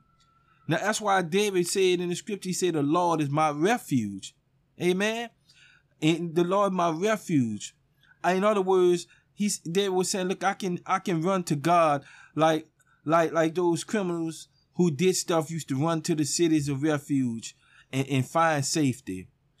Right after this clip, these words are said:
You know, David talks about, um, God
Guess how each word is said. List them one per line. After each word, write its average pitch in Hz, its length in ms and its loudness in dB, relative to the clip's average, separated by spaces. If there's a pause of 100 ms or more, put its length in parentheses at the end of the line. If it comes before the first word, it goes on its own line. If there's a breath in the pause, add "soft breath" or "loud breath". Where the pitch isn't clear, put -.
(140)
You 127 120 2
know, 214 200 4
David 180 360 -2
talks 170 280 -2
about, 151 420 -2 (320 soft breath)
um, 135 480 -2 (920)
God 160 380 4